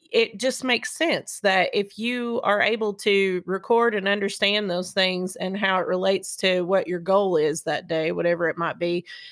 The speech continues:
then you're gonna be more successful over time.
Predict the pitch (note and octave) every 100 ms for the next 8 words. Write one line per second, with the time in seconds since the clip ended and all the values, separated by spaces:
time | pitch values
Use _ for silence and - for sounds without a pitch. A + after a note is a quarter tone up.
0 | - F3 G3+ G3 F#3+ F#3 F#3 G3 G#3+ A3
1 | F#3+ B3 F#3+ E3 - - - - D#3 -
2 | - - - - A2+ C2+